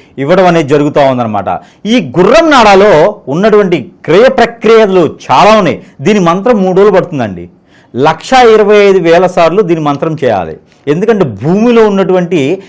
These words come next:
నెగిటివిటీ అంతా కూడా వెళ్ళిపోయేలా ఉంటుంది. కాబట్టి ఇది గుర్రం నాడ ఇంట్లో పెట్టుకుంటే అన్ని రకాల అశుభాలు కూడా తొలగిపోతాయి. చెడు కళలు, చెడు దీవెనలు,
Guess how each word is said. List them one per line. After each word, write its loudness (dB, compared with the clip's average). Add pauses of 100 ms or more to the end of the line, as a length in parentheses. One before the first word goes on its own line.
(220)
నెగిటివిటీ -2
అంతా -6
కూడా 2 (240)
వెళ్ళిపోయేలా 0
ఉంటుంది. -6
కాబట్టి 0 (500)
ఇది 0 (100)
గుర్రం 0
నాడ 2 (100)
ఇంట్లో 0
పెట్టుకుంటే -2 (540)
అన్ని 0 (120)
రకాల 2 (600)
అశుభాలు 2
కూడా 4 (300)
తొలగిపోతాయి. -4 (140)
చెడు 0
కళలు, 2 (400)
చెడు 2
దీవెనలు, 0